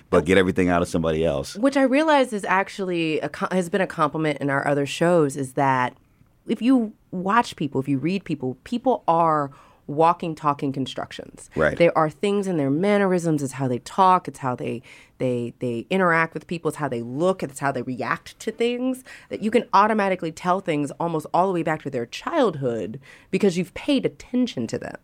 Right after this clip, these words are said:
Speaker 1: Mm-hmm.
Speaker 2: And I think one of the things that I really love, just your writing, the way you talk about the show, the way you talk about your decisions, is that y-, you're not a recovering journalist. You are a journalist who's continuously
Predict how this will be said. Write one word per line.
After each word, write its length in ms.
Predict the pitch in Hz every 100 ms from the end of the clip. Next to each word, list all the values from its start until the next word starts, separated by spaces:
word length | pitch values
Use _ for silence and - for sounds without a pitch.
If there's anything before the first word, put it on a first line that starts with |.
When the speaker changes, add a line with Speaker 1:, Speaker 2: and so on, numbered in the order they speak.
| -
Speaker 1:
Mm-hmm. 240 | 92 113 165 -
Speaker 2:
And 140 | - 190
I 60 |
think 220 | 196 254 220
one 200 | 208 220
of 100 | 202
the 80 |
things 440 | 180 160 147 143 139
that 340 | 143 135 - -
I 60 | 165
really 520 | 151 147 202 214 196
love, 400 | 160 147 143 135
just 320 | 160 - - _ _ _ _ _ -
your 160 | 156
writing, 840 | 147 165 202 208 196 185 175 170 165
the 140 | 147
way 120 | 147 143
you 220 | 143 143
talk 460 | - - 214 214
about 260 | 175 180 170
the 60 | 165
show, 540 | - 160 156 147 143
the 80 | 139
way 100 | 127
you 140 | 127
talk 320 | 131 - 165 175
about 240 | 165 -
your 100 | 143
decisions, 640 | 135 - 143 143 135 131
is 140 | - 135
that 320 | 135 135 131 - - _ -
y-, 160 | 170 -
you're 320 | 175 214 226
not 400 | 190 185 185 208
a 40 | 165
recovering 500 | 147 - 135 131 127
journalist. 420 | 147 131 131 -
You 160 | 180 -
are 240 | 180 185
a 60 | 190
journalist 340 | 165 151 139
who's 140 | 156 143
continuously 760 | 151 147 - 240 214 202 156